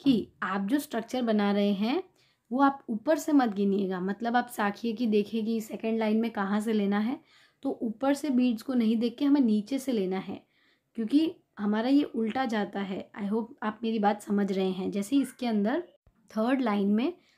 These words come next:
आप अगर ऊपर से देखते तो आप पहले वाइट तीन लेते, फिर रेड लेते, फिर वाइट लेते और फिर एक रेड लेकर वाइट लेते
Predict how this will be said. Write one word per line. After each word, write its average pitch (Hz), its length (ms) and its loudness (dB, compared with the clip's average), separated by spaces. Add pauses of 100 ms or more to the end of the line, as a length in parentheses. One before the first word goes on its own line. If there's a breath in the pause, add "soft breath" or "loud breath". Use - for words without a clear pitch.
(140 soft breath)
आप 247 160 4
अगर 277 220 4
ऊपर 262 300 0
से 294 160 -4
देखते 247 360 0
तो 262 100 4
आप 220 240 6
पहले 247 200 0
वाइट 220 400 2
तीन 247 240 2
लेते, 240 300 0
फिर 240 240 -4
रेड 226 200 0
लेते, 220 260 -2
फिर 233 200 -8
वाइट 214 280 0
लेते 233 280 0
और 233 200 0
फिर 240 240 -4
एक 233 120 0
रेड 208 240 2
लेकर 214 300 0
वाइट 190 300 0
लेते 180 340 -4